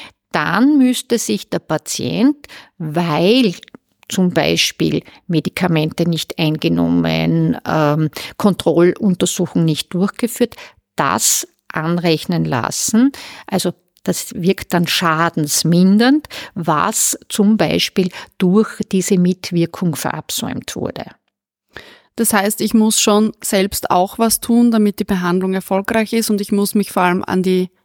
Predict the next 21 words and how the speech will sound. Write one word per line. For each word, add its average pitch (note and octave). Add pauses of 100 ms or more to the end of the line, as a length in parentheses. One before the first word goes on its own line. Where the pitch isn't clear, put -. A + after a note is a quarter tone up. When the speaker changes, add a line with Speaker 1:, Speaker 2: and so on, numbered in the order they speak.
(120)
Speaker 2:
Anweisungen F#3
der F#3
Ärztinnen F3+
und F3+
Ärzte F3+
Speaker 1:
Ich F#3
Speaker 2:
halten. F3+
Speaker 1:
muss A3
mich, D4+
soweit F3
dies E3+
zumutbar E3
ist, -
an D#3
diese G3 (320)
Anweisungen F3
auch D#3
halten. -
Speaker 2:
Mhm. A3+
Speaker 1:
Das, -
äh, -